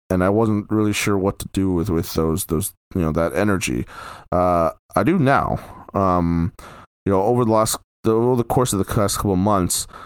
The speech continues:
uh, I, I've definitely sorted through a lot of, uh, sort of complex emotions I've had about work. Um, like I said, I've always been someone that's just the,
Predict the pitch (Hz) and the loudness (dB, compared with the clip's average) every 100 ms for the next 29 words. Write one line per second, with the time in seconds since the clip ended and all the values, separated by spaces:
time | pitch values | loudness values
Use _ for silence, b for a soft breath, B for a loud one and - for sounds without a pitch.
0 | B _ 92 92 87 87 87 - 67 90 | B _ 0 2 2 2 2 0 0 2
1 | 92 - 92 87 104 92 104 95 92 92 | 0 0 -2 0 -2 0 0 0 2 2
2 | 87 85 92 - _ _ _ _ _ _ | 2 0 -4 -12 _ _ _ _ _ _
3 | _ _ _ _ _ - - - 139 147 | _ _ _ _ _ -6 -2 2 2 2
4 | 139 143 107 101 101 101 92 - - - | 0 2 2 2 2 0 -2 -8 -6 -2
5 | 98 98 95 92 90 87 98 B B - | 2 2 2 2 2 0 -2 B B -4
6 | 104 92 - _ - 117 113 123 - 107 | -2 -4 -8 _ -2 0 0 0 0 2
7 | 120 135 143 147 - - - 113 110 104 | 0 0 -2 -2 -4 -8 -4 0 2 2
8 | 101 92 117 - - B B B B 107 | 2 2 0 -2 -12 B B B B 0
9 | 107 98 92 90 98 92 101 - 104 113 | 2 2 2 2 0 0 0 2 2 2
10 | 98 98 104 95 104 98 92 90 101 101 | 2 2 2 0 0 2 2 0 0 0
11 | 95 92 90 87 87 - - - - 92 | 0 0 0 0 -2 -4 -4 -4 -2 -2